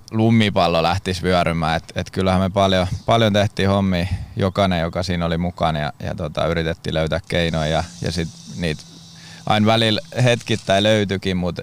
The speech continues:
mut et jotenka ne ei niinku sit loksahdellut ne palaset sillai paikoille, et, et se olisi niinku jatkunut ja jatkunut ja, ja peli kehittynyt jatkuvasti. Et, et sitähän sit kuitenkin vaatii, et, et pystyy menestyä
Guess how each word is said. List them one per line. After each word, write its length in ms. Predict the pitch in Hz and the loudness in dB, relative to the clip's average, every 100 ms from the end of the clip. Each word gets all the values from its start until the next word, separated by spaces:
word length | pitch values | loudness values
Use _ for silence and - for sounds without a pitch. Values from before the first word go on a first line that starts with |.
| - | -10
mut 240 | 90 90 | -6 -2
et 140 | 87 | -2
jotenka 400 | 95 95 98 92 | 0 0 2 2
ne 180 | 92 90 | 0 0
ei 60 | 90 | 0
niinku 260 | 90 90 | -2 -2
sit 280 | 90 87 - - - - - - - | -2 -2 -6 -20 -20 -20 -20 -20 -2
loksahdellut 680 | 98 92 - 87 82 78 82 | 0 0 0 2 2 0 -2
ne 100 | 78 | 0
palaset 380 | 87 87 85 - | 2 2 0 -2
sillai 380 | 92 87 80 | -2 2 0
paikoille, 600 | 73 73 71 67 67 69 | 2 0 0 -2 -2 0
et, 200 | 65 - - | -2 -4 -10
et 140 | 71 | -10
se 140 | - 67 | -6 -6
olisi 200 | 67 73 | -4 -6
niinku 300 | 69 76 78 - - | -6 -6 -8 -10 -4
jatkunut 460 | 87 82 - 78 78 | -2 -2 -4 -4 -2
ja 80 | |
jatkunut 520 | 76 82 - - 78 76 | 0 0 -4 -6 -4 -2
ja, 280 | 76 78 - | 0 -2 -4
ja 180 | 78 76 | -6 -4
peli 300 | 78 82 80 | -2 -2 -2
kehittynyt 600 | 87 82 80 - 80 71 | -2 -2 -4 -6 -8 -4
jatkuvasti. 680 | 73 - - 67 64 - - | -4 -4 -6 -4 -4 -6 -6
Et, 120 | 67 - | -8 -8
et 160 | - 73 | -12 -10
sitähän 360 | - - 80 82 | -8 -4 -4 -4
sit 220 | - - | -8 -10
kuitenkin 420 | 80 78 78 76 | -6 -4 -4 -2
vaatii, 340 | 73 73 76 | 0 0 -2
et, 200 | 73 - - | -6 -6 -10
et 220 | 95 - | -12 -8
pystyy 300 | 85 - 76 | -10 -8 -6
menestyä 500 | 80 78 78 - | -4 -2 -4 -6